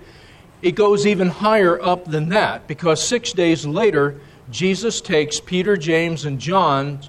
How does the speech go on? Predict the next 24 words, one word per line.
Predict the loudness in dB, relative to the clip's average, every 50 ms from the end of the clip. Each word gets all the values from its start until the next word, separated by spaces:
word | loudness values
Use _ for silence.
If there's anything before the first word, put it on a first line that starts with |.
| -20 -20 -12 -6
up | -4 -4 -2 0
onto | 2 2 2 2 0 -2 -4 -4
the | -2 -2
mountain | -2 0 0 2 2 2 0 -2 -4 -8 -8 -10 -16 -20 -20 -20 -12 -6
of | -6 -6 -4
transfiguration. | -6 -8 -6 -6 -6 -6 -8 -8 -6 -6 -4 -4 -4 -2 0 0 0 0 -2 -6 -8 -8
It's | -10 -10 -10
an | -10 -10 -6 -2
unnamed | -2 0 0 0 0 0 0 0 0 0 0 0
mountain, | 0 0 0 0 -2 -4 -6 -6 -6 -8 -14 -20 -14 -8
but | -6 -6 -4 -2
on | 0 0 2 2 2 2
the | 0
mountain, | 0 0 0 0 0 -2 -4 -6
Jesus | -4 -2 0 0 0 0 0 0 0 0
is | -2 -4 -4 -4
transfigured | -6 -4 -2 -2 -2 -4 -8 -4 0 0 0 2 2 2 2 0 -2 -12 -20 -20 -20 -16 -12 -10
before | -10 -10 -10 -8 -4 0 2 2 2 0
them. | -2 -8 -10 -10 -10 -10 -12 -10
That | -6 -4 -2 2 2
is, | 2 2 0 -2 -8 -16 -20 -12 -4
his | 0 0 0 0 0
glory | -2 -4 -2 0 2 4 4 4 4 2 0 0 -2 -2 -4 -8 -16 -20 -12 -4 0
is | 2 4 4 2 0 -2